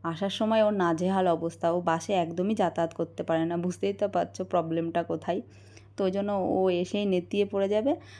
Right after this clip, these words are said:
আমি বললাম, "আমরা তিনজন খাবো", কেননা আমি, মেয়ে, ভাই, মা। মারও খাওয়া হয়ে গেছে, মা বলছে আর খিদে নেই, আর আমারও না আজকে তেমন খিদে নেই। আসলে এত টেনশন করলে এত মন খারাপ করলে কারোর খিদে লাগে, তোমরাই বলো,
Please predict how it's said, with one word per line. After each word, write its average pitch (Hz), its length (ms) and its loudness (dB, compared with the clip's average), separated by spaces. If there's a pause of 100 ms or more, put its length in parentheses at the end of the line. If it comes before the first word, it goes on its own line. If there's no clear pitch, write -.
(140)
আমি 202 160 0
বললাম, 208 300 2
"আমরা 196 260 2
তিনজন 196 420 2
খাবো", 190 340 -2
কেননা 180 420 0
আমি, 208 520 4 (400)
মেয়ে, 214 460 6
ভাই, 233 400 2 (160)
মা। 175 400 2 (360)
মারও 226 340 8
খাওয়া 240 300 8
হয়ে 233 200 4
গেছে, 208 280 2
মা 208 200 2
বলছে 202 240 0
আর 190 120 4
খিদে 190 240 0
নেই, 180 280 0
আর 196 220 2
আমারও 196 380 4
না 285 140 8
আজকে 190 400 0
তেমন 180 280 0
খিদে 165 300 0
নেই। 85 140 -4 (320)
আসলে 220 280 0
এত 190 240 2
টেনশন 220 520 0
করলে 240 240 2
এত 202 180 0
মন 185 260 2
খারাপ 202 320 -2
করলে 247 200 0
কারোর 294 320 0
খিদে 202 260 0
লাগে, 269 300 2
তোমরাই 214 400 0
বলো, 214 260 -2